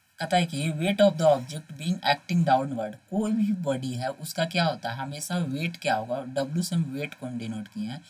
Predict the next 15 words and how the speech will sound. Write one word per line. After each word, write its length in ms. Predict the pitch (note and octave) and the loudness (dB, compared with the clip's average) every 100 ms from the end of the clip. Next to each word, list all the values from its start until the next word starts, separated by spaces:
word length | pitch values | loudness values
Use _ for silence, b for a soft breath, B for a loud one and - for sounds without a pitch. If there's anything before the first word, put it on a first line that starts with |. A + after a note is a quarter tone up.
| B B - | B B 0
वो 60 | G3 | 4
हमेशा 360 | F#3+ F#3+ G3 | 4 2 -2
क्या 180 | F#3 F#3+ | 0 0
होगा, 160 | F#3+ F#3 | 2 2
downward 640 | D#3+ C3+ C3+ C#3 D3 C3 | 4 2 2 4 4 4
में 140 | B2 | 0
लगेगा। 380 | G#2+ G2+ G2+ G#2 - B B - | -4 -6 -8 -12 -16 B B -10
Which 240 | C3 F#3+ G3 | 0 0 0
tends 440 | - F3 G#3 - | -2 0 2 0
to 100 | - | -2
the 300 | C#3 C3 C#3+ C#3+ _ F#3 | -6 0 0 0 _ 0
pull 180 | G3 D#3 | 2 4
down 180 | C#3 C#3+ | 2 0
the 180 | D3+ D3+ | 2 2
object, 260 | A#2 - | 2 -8